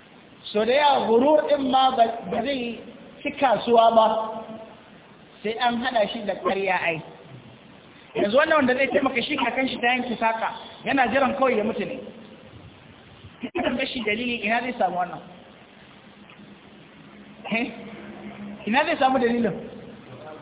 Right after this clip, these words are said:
Sai dai ya ƙirƙira. Saboda haka, kafin ya gamsar da kai sai ya ƙirƙiri wannan dalilin. To kai kuma in daman,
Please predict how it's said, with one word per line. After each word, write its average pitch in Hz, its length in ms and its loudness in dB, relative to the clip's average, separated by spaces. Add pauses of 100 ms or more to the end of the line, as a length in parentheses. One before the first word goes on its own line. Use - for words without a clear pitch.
(440)
Sai - 140 -10
dai 508 160 2
ya - 80 -2 (140)
ƙirƙira. 240 240 -2 (1600)
Saboda 269 320 2
haka, 254 400 0 (400)
kafin 233 320 2
ya 233 80 -2
gamsar 294 340 0
da 269 80 0
kai 294 220 -4
sai 311 60 0
ya 302 180 2
ƙirƙiri 247 320 -2
wannan 226 260 4
dalilin. 208 340 2 (640)
To - 100 -8
kai 294 160 4
kuma 302 180 2
in 302 140 -2
daman, 294 400 4